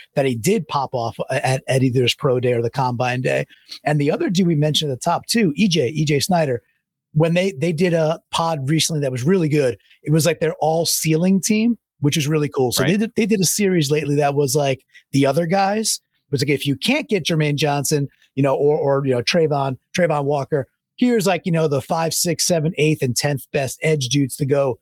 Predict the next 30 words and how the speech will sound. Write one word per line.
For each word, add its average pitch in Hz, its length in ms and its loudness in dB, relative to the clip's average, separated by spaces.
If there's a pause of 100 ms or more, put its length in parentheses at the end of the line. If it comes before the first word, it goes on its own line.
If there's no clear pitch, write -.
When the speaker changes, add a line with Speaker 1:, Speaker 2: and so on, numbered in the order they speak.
(140)
Speaker 1:
to - 80 -6
go 151 140 2
look 143 220 0
at, 131 220 -2
stuff 143 220 -2
like 113 180 -6
that. 120 240 -2 (220)
Then 160 160 2
they 202 100 4
did 185 160 0
the 156 140 2
all 139 160 0
ceiling 220 640 2
team, 120 480 -2 (340)
and 139 380 -2 (380)
E 196 140 4
J 170 220 2
also 147 480 0
was 131 180 0
like, 127 240 0 (580)
"Yeah, 139 200 0
this 170 220 -2
dude's 175 260 -2
ceiling 139 640 0 (240)
is, 135 460 0 (300)
you 160 120 2
know, 117 240 -2
perennial 156 500 -2
Pro 156 280 0
Bowl, 139 500 -2